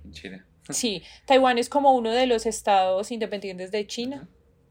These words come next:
Speaker 2: Es una isla que queda enfrente de
Speaker 1: No,
Speaker 2: Hong
Speaker 1: y
Speaker 2: Kong.
Speaker 1: aparte te vas a vivir a una isla. <laughs>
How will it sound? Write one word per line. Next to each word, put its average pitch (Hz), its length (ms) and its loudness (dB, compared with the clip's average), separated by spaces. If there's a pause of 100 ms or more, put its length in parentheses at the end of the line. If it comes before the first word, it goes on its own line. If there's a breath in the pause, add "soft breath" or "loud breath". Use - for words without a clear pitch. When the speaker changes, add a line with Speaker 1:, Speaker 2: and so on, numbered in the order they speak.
(120)
Speaker 2:
Es 190 240 -6
una 190 160 -4
isla 208 260 -4
que 202 160 -10
queda 180 200 0
enfrente 196 480 -2
de 190 60 -4
Speaker 1:
No, 123 100 -4
Speaker 2:
Hong - 100 -2
Speaker 1:
y - 40 -2
Speaker 2:
Kong. 156 80 4
Speaker 1:
aparte 123 340 2
te - 80 2
vas 117 120 4
a 120 60 2
vivir 127 160 2
a 110 60 4
una 113 180 2
isla. 101 420 -2
<laughs> 190 540 -2